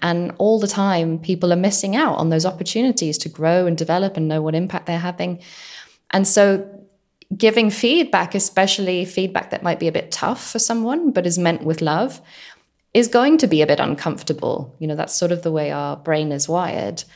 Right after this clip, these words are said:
So there is kind of this strange paradox that in order to, to give good feedback and to give, you know, create psychological safety where there is safety and also accountability and development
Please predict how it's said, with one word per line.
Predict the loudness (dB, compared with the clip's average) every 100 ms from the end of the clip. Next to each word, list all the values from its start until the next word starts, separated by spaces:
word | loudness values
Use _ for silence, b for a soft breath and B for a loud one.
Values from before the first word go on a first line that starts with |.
| b b
So | -2 0
there | 4 4 4
is | 4 2 -4
kind | -2 0 2
of | 0 0
this | 0 0
strange | 2 2 2 -2
paradox | -2 2 4 2 -2 -6 -2
that | -2
in | -2 0
order | 2 0
to, | -2 -2 0 0 -4
to | -8 -10
give | -4 -2 -2 -4
good | -6 -6
feedback | -4 -4 0 0 -2 -4
and | -8
to | -8
give, | -6 -8 -10 -12
you | -8
know, | -8
create | 0 2 2 0
psychological | -2 -2 -4 -4 -6
safety | -2 -2 -2 -4
where | -4 -2
there | 0 0
is | 0 -2 -4
safety | -2 0 0 -2 -4
and | 0 0 0
also | 0 0 0
accountability | -2 -2 -2 -2 -4 -4 -4 -6 -4 -4
and | -6
development | -2 -2 -2 -6 -10 -10